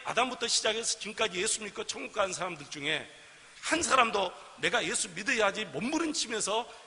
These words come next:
예수 믿는 사람은 한 분도 없어요. 그냥 어느 날 자연스럽게 예수 믿게 된 거예요. 놀라운 신비예요. 저도 중학교 이 학년 이 학기 때 예수 믿었지만,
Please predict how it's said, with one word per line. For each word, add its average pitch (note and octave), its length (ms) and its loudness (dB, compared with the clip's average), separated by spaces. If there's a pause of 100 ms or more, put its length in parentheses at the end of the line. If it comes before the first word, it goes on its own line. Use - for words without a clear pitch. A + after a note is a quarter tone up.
예수 F#3 240 0
믿는 F#3 220 -6
사람은 E3 340 -4 (220)
한 A3+ 120 -12
분도 B3 180 -4
없어요. A2+ 320 -6 (420)
그냥 F3+ 320 -4 (500)
어느 G#3 220 -2
날 E4 180 2
자연스럽게 E3 800 -2 (720)
예수 F#3 200 -2
믿게 E3 220 -10
된 G#2 160 -16
거예요. - 1120 -20
놀라운 G3+ 380 -2
신비예요. G3+ 580 -2 (2750)
저도 B2+ 240 -8
중학교 C3 380 -2
이 B2+ 100 -4
학년 B2 280 -2
이 A#2+ 80 -2
학기 B2 240 -2
때 A#2 100 -8
예수 A#2+ 240 -2
믿었지만, A2 640 -6